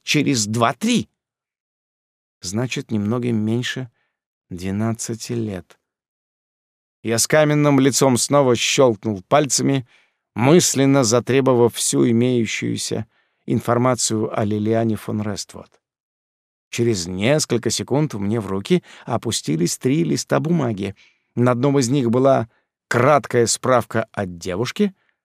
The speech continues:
на втором — копия свидетельства о смерти и на третьем — свидетельство о рождении дочери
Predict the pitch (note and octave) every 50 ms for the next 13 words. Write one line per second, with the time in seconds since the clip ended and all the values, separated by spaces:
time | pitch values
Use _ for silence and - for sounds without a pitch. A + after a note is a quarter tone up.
0 | _ _ _ _ _ - A#2+ B2+ A#2+ - - B2+ C#3 D#3+ D#3 B2+ - - - D#3+
1 | D#3+ C#3+ - - B2 A#2+ G#2+ - - - A#2 G#2+ A#2 B2 A#2 - A2+ G#2+ - -
2 | G#2+ A2 - - - A#2 - - - - F2+ F2+ F#2 G2 G#2+ - - G#3+ G#3+ G3
3 | - _ _ _ _ _ _ _ _ _ _ _ - E3 D3+ B2+ A#2 A2+ G2 -
4 | - F#2+ G#2+ D#3+ G#3+ - - G#3+ A#3 A3 G3+ - _ _ _ _ _ _ _ _
5 | - - - C3 B2+ A2+ F#2 B2+ E3+ F#3+ - F#3+ F3+ - - - E3+ F3+ - -
6 | - C#3 C3 B2+ A#2+ G#2+ F2+ F2+ B2 D#3 D#3 D#3 D#3 D#3 D3 C3 A#2+ A2 C#3 C#3+
7 | A#2+ - - D3 C#3 C#3+ - -